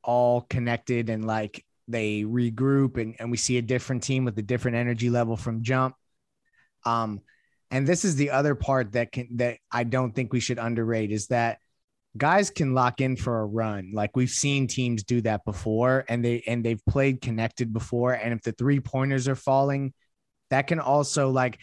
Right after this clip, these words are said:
as much as this stuff feels, like, fractured, a couple victories that you re-, start to feel good or you have a come from behind win and guys are hitting threes and stuff, Tyler's back. There's different things that can take place that can make things feel really good again fast.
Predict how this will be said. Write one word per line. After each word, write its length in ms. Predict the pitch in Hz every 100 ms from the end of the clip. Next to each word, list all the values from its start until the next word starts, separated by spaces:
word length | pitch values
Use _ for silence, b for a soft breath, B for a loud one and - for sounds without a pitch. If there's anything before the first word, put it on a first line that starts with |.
| B B
as 160 | 135 135
much 240 | 170 170
as 140 | 180
this 200 | 143 147
stuff 480 | - 151 131 - - _ _ _ _ _ _
feels, 440 | - - 143 139 113
like, 280 | 139 117 -
fractured, 840 | - 135 127 135 - 165 165 165 - _ _ _
a 80 | -
couple 360 | - 208 208 160
victories 720 | 127 151 143 156 151 147 127
that 200 | 123 117 _
you 280 | 120 123 123
re-, 140 | 123 117
start 320 | - 175 156
to 100 | 113
feel 380 | - 135 147 139
good 460 | 139 147 147 135
or 100 | 127
you 160 | 113 117 110 - -
have 280 | 160 160 139
a 60 |
come 280 | 123 156 156
from 140 | 151
behind 460 | 139 127 143 143 131
win 220 | 139 139
and 120 | 123
guys 280 | 123 143 139
are 60 | 131
hitting 280 | 147 135 127
threes 400 | 135 135 135 131
and 100 | 123
stuff, 320 | - 131 -
Tyler's 500 | - 139 135 135 120
back. 320 | 127 127 123 - B B -
There's 220 | 175 180
different 340 | 233 214 208
things 220 | 160 156 135
that 80 | 131
can 120 | 123
take 260 | 135 127 -
place 260 | 127 117
that 140 | 127 113
can 140 | 131
make 180 | 123 117
things 220 | 123 113
feel 220 | - 113
really 320 | 110 127 131
good 160 | 117 120
again 320 | 110 113 110
fast. 580 | 101 - 113 87 - -